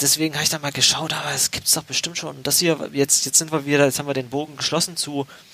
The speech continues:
Rust Bitcode, was auch immer das war, das wusste ich vorher auch nicht mehr. Und das ist einfach eine Toolchain, ähm,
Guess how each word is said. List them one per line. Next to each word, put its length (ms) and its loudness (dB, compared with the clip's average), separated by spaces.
Rust 400 2
Bitcode, 500 2
was 100 -2
auch 120 -6
immer 140 0
das 200 -2
war, 400 8
das 300 -8
wusste 180 -4
ich 60 -10
vorher 180 0
auch 60 2
nicht 160 0
mehr. 240 4
Und 60 2
das 120 2
ist 140 -2
einfach 400 -2
eine 120 -2
Toolchain, 640 0
ähm, 400 4